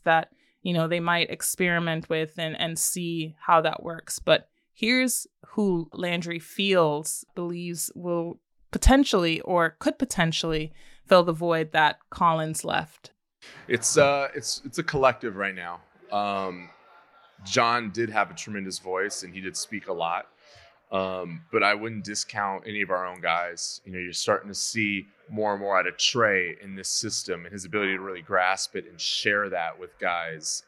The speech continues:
Speaker 2: and really lead from, like, a Q B standpoint of, uh, of what he's doing on the court.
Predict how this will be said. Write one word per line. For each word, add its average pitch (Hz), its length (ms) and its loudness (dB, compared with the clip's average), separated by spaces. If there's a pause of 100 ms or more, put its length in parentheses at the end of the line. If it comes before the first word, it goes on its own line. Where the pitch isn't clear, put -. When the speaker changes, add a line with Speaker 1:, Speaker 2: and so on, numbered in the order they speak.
Speaker 2:
and 85 360 -12
really 101 420 -4
lead 95 500 -8
from, 85 120 -16
like, 85 160 -12
a 85 60 -20
Q - 260 -10
B 107 120 -2
standpoint 85 800 -8 (300)
of, 85 280 -6
uh, 80 280 -4
of 87 80 -16
what 95 140 -6
he's 92 120 -8
doing 101 180 -10
on 90 100 -10
the 85 80 -18
court. 104 360 -2